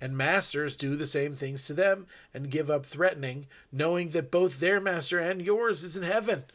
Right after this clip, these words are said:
and there is no partiality with him." So in other words, they may be your slave now, but they won't be your slave in heaven. So <laughs> you, you need to treat them like brothers and sisters. And that would have been a,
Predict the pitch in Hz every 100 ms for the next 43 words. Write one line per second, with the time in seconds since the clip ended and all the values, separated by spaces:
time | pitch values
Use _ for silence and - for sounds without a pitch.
0 | - - - - 147 151 147 139 160 135
1 | 175 - 175 202 185 170 147 220 190 -
2 | - - - - - 180 202 175 165 139
3 | - _ _ _ 196 233 226 208 190 156
4 | 190 202 170 220 185 147 160 202 185 180
5 | 156 180 185 165 175 180 131 160 147 -
6 | - - 151 139 _ _ - - - 156
7 | 185 190 156 139 180 175 165 151 143 135
8 | 165 143 127 135 190 220 - 110 - -
9 | - - - 156 170 208 220 196 175 143
10 | 185 190 196